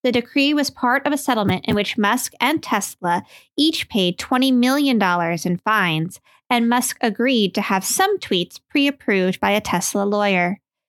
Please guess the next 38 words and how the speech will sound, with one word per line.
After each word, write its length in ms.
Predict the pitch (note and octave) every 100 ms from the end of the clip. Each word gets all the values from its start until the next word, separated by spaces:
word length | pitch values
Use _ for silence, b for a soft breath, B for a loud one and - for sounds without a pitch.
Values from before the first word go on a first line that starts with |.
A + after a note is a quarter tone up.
| _ _
Musk's 320 | C4+ C4 -
legal 300 | D4+ D4 B3
team 260 | A3+ G#3+ G3
insists 540 | F#3+ - - F#3+ -
that 100 | G3+
the 160 | A3+ -
S 160 | A#3+ -
E 100 | A#3
C 240 | - G3
had 220 | G#3 G3+
no 320 | G3+ G3+ A#3 A3
right 480 | F3+ E3+ G#2 - - _ _
to 60 | B3
impose 560 | A3 - A3+ G#3 G3
an 160 | - G3+
unconstitutional 1040 | A3+ B3+ C4+ - A3 - G3+ A3 G#3 - F#3+
gag 360 | F#3+ F#3 G#3+ -
rule 280 | D#3+ C#3+ D3+
as 120 | - F#3
part 320 | - F#3+ -
of 80 | -
the 80 | F#3
settlement. 460 | - E3+ D#3+ D#3 - _ _ _ _ _ _ _ _ _ _ _ _ _ _ _
Thank 220 | E4+ F4
you 140 | E4+ E4+
so 320 | - E4+ E4
much 320 | C#4 F#3+ -
for 120 | -
listening 520 | G#3 G#3 - G#3+ G#3 G#3+
to 120 | A#3+
Minimum 360 | G#3+ G3 F#3
Competence, 680 | F#3 G3+ A3+ A#3 F#3+ F#3+ -
your 120 | C#4+
daily 380 | C4+ A#3 C4 A3
news 260 | F#3+ F#3 F#3
podcast 580 | G3+ F#3 - F#3+ F#3+ -
for 160 | A3
lawyers. 580 | G3+ F#3+ F3 E3 F3 -